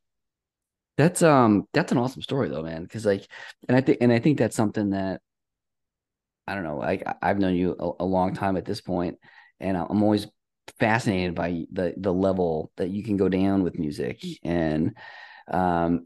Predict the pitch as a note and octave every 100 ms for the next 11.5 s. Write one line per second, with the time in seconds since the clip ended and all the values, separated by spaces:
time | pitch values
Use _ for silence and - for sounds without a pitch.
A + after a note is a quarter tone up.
0 | - G2+ A#2 G2+ F2+ F2 F2 F2 F#2 F#2
1 | F2 F2+ F2+ F2+ E2 D2 G2 F#2+ F#2 D2+
2 | D#2 C#2+ D#2+ E2 - F#2+ F#2 F#2 - F#2+
3 | F#2 F#2+ G#2 F#2+ F2+ - - - - -
4 | - F#2+ F#2+ F#2+ F2+ F2 - G2 E2+ E2
5 | D#2+ D2+ - E2 D2+ - - A#2 F#2 E2+
6 | - G#2 F#2 E2+ - E2+ E2 - - -
7 | - F2 E2+ E2 D#2 D2+ C#2 C#2 - -
8 | - - - A#2+ A#3 D4+ - - _ _
9 | _ _ _ _ - - - - D#3+ C#3
10 | A#2+ A#2 B2 A2+ G2+ G2 F2+ E2 - E2+
11 | - A2 G2+ F#2